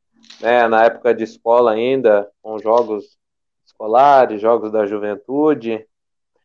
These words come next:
e eu sempre tive o, o sonho de viver do esporte, e chegou uma, uma determinada idade que eu percebi que seria muito difícil, é, conseguir viver do handebol no Brasil, né?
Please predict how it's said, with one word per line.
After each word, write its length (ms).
e 320
eu 140
sempre 380
tive 400
o, 420
o 120
sonho 460
de 200
viver 320
do 100
esporte, 760
e 340
chegou 320
uma, 420
uma 200
determinada 720
idade 480
que 260
eu 400
percebi 500
que 80
seria 380
muito 340
difícil, 840
é, 460
conseguir 760
viver 340
do 120
handebol 640
no 80
Brasil, 540
né? 200